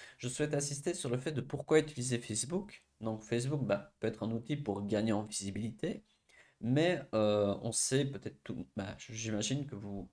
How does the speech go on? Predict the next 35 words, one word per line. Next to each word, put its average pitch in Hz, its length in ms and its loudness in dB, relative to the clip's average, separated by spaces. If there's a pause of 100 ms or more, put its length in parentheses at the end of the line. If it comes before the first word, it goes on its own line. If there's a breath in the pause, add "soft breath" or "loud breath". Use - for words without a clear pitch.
savez 127 320 -2
que 127 240 6 (240 loud breath)
Facebook 131 380 -2
est 104 180 -2
en 104 140 -2
perte 147 440 6
de 113 140 -2
vitesse. 110 480 -6
Il - 60 -2
y - 20 -2
a - 20 -2
d'autres 117 200 2
réseaux 104 240 -2
sociaux 143 440 2
comme 104 220 -2
TikTok 135 680 4 (440 loud breath)
ou, 117 400 2
euh, - 100 -6
même 127 220 -2
YouTube 127 560 2
ou, 110 300 2
euh, 101 260 2 (460 loud breath)
qui 151 300 4
arrivent 117 280 0
vraiment 131 500 4
à 123 100 2
grandir 117 760 2
alors 117 220 2
que - 60 -8
Facebook 131 560 -2
est 123 320 2
en 104 80 0
perte 135 240 0
de 110 80 -2
vitesse. - 600 -4